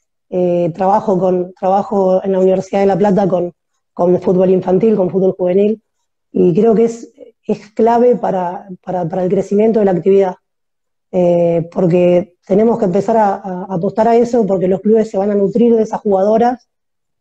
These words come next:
y, y bueno, y los clubes quizás el día de mañana lo puedan ver como, lo puedan ver como un negocio, ¿no? Que inviertan porque lo pueden, lo van a poder ver como un negocio.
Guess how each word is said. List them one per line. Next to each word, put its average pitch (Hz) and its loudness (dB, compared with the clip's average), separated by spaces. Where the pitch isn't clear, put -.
y, 190 2
y 214 2
bueno, 233 2
y 208 0
los 220 2
clubes 269 2
quizás 240 -2
el 262 2
día 269 4
de 254 2
mañana 254 2
lo 233 2
puedan 247 2
ver 269 2
como, 233 2
lo 208 -6
puedan 254 2
ver 254 2
como 247 2
un 262 2
negocio, 247 0
¿no? 226 -6
Que 214 -8
inviertan 233 0
porque 190 -4
lo 196 -6
pueden, 226 0
lo 214 -4
van 247 -2
a 240 -4
poder 240 2
ver 247 0
como 196 -4
un 185 0
negocio. 180 -8